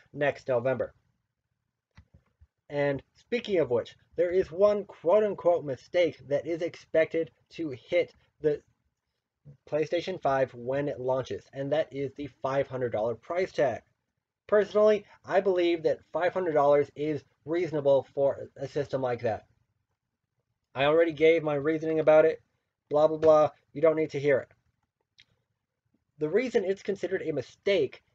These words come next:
is that Microsoft and Nintendo are both expected to launch a more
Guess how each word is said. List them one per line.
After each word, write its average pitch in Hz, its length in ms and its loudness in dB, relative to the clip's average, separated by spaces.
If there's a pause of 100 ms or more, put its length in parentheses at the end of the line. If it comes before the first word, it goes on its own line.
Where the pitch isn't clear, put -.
is 139 160 -8
that 156 200 -2 (140)
Microsoft 180 720 -2 (200)
and 160 240 -6
Nintendo 196 580 -2
are 147 80 0
both 151 400 -2
expected 160 540 -4
to 143 140 -8
launch 131 440 -2
a 131 60 -8
more 147 400 -4